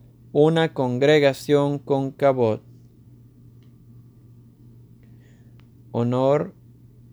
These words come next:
honra y esplendor, sin mancha, arruga o cualquiera de estas cosas, sino apartan-, sino apartada y sin mancha.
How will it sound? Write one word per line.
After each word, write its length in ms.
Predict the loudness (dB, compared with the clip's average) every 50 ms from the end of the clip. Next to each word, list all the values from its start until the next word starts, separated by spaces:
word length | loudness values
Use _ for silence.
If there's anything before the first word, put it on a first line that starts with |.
| -20 -20 -20 _ -8
honra 480 | -4 -4 -2 -2 -2 -4 -2 -2 -2 -2
y 100 | -2 -4
esplendor, 760 | -4 -6 -8 -8 -8 -6 -6 -4 -4 -4 -4 -4 -4 -6 -10 -20 -20 -20 -20 -20 -20 -20 -20 -20 -20 -20 -20 -20 -20 -20 -20 -20 -20 -20 -20 -20 -20 -20 -18
sin 300 | -10 -6 -6 -4 -2 0
mancha, 520 | 0 0 0 0 -2 -4 -6 -8 -10 -10 -12 -20 -20 -20 -20 -20 -20 -20 -20 -20 -14 -6 -2
arruga 720 | -2 0 0 2 2 2 2 2 2 2 0 0 0 -4 -10 _ _ -10 -2
o 220 | 2 2 2 2 2
cualquiera 640 | -2 -2 -2 -2 -2 0 2 4 4 4 4 2
de 240 | 2 0 0 0 0
estas 340 | -2 -4 -6 -4 -4 -4 -4
cosas, 720 | -6 -4 2 4 4 4 2 0 -4 -6 -6 -6 -10 -16 -20 -20 -20 -20 -20 -20 -20 -20 -20 -20 -20 _ -20 -20 -20 -20 -20 -20 -20 -20 -20
sino 560 | -16 -8 -4 -4 -2 0 0 0 0 0 -2
apartan-, 1000 | -2 -2 -2 -2 0 0 0 0 0 -6 -10 -2 0 0 0 0 -2 -4 -6 -10 _ -20 -20 -20 -20 -20 -20 -20 -20 -20 -20
sino 520 | -18 -12 -8 -6 -4 0 0 0 0 0 -2
apartada 1000 | -4 -6 -4 -2 -2 -4 -4 -4 -4 4 6 8 8 8 6 4 0 -2 -2 -6 _ -20 -20 -20 _ -20 -20 -10
y 160 | -4 -4 -4 -4
sin 340 | -4 -8 -8 -6 -6 -4
mancha. 640 | -2 0 0 0 0 -2 -6 -6 -6 -6 -6 -6